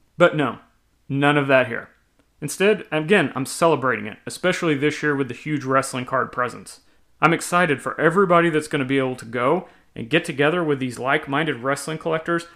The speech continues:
buy, sell, trade some cards and collectibles, and have a great time.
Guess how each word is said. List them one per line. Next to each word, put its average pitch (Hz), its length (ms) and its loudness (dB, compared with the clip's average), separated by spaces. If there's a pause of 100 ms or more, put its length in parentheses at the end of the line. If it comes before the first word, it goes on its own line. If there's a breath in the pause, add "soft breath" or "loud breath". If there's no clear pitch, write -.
(240 loud breath)
buy, 147 480 4 (200)
sell, 147 540 0 (260)
trade 165 420 -2
some 120 160 -8
cards 160 340 2
and 139 120 -4
collectibles, 170 560 -4
and 143 120 -6
have 190 360 -4
a 147 60 -2
great 139 420 -2
time. 151 420 -12